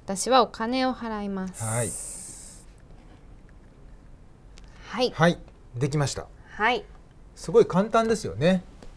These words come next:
Speaker 2: このようにですね、まあ、八百屋で大根を買うっていうのと、えー、変わらずですね、いろんなビジネスモデルっていうのはこの四角と矢印で書くことができます。
Speaker 1: うん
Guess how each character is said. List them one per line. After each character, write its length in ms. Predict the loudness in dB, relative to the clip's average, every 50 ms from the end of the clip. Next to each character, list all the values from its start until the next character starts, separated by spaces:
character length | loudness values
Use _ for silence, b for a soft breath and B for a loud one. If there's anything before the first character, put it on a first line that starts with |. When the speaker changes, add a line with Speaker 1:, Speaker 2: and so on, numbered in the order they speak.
| -20 -20 -14 -4
Speaker 2:
こ 140 | 0 2 4
の 80 | 6
よ 100 | 6 6
う 60 | 6
に 100 | 4 2
で 80 | 0 -4
す 80 | -4 -4
ね、 300 | -4 -2 -2 -2 -2 0
ま 220 | 2 2 2 2
あ、 40 | 2
八 60 | 2
百 160 | 2 4 4
屋 100 | 4 4
で 80 | 2 0
大 280 | 0 0 0 0 0
根 280 | 0 -2 -2 -2 0 -2
を 40 | -4
買 200 | -4 0 2 4
う 100 | 4 2
っ 20 | 0
て 180 | -4 -6 -4
い 80 | -4 -4
う 100 | -4 -4
の 140 | -6 -8 -2
と、 400 | 4 8 8 8 8 8 4 -4 -18 -20 -20 -20 -12 -8
え 300 | -6 -4 -4 -4 -4 -6
ー、 60 | 0 4
変 80 | 6 6
わ 80 | 8
ら 140 | 6 4 2
ず 100 | 2 0
で 80 | 0 -2
す 80 | -2
ね、 320 | -4 -6 -4 -4 -6 -8 -8 -4
い 80 | 0
ろ 120 | 0 2 2
ん 80 | 4
な 120 | 2 2 2
ビ 100 | 2 0
ジ 80 | -2
ネ 80 | -2 -2
ス 120 | -2 0
モ 120 | 2 2 2
デ 100 | 2 2
ル 100 | 0 -4
っ 20 |
て 160 | -6 -8 -10
い 20 | -8
う 20 |
の 100 | -8 -8
は 60 | -8
こ 160 | -8 -8 -6 -4
の 160 | -2 -2 -4
四 140 | -4 -4 -4
角 200 | -4 -6 -4 -6
と 100 | -8 -6
矢 100 | -6 -6
印 260 | -8 -8 -8 -10 -10
で 80 | -10
書 140 | -8 -8 -10
く 40 | -10
こ 100 | -10 -12
と 80 | -12 -14
が 40 |
で 80 | -14 -14
き 80 | -14 -14
ま 120 | -14 -14
す。 160 | -14 -10 -8 -8
Speaker 1:
う 40 |
ん 120 | -8 -8